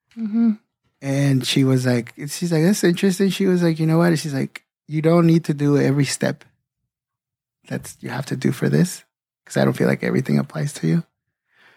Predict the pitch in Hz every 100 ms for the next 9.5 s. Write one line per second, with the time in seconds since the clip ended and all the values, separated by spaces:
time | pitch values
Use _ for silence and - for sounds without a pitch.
0 | _ - 135 127 135 123 127 131 127 131
1 | 127 123 123 127 - 127 120 - 143 139
2 | 131 131 127 123 117 117 131 135 - 160
3 | 160 160 156 143 147 143 127 131 151 120
4 | 127 _ _ _ _ _ _ _ - 131
5 | 123 113 - - _ _ _ _ _ _
6 | _ 135 117 120 151 190 156 - - -
7 | _ _ _ _ - 120 - - - -
8 | - 87 123 - _ _ _ _ _ _
9 | _ - 127 127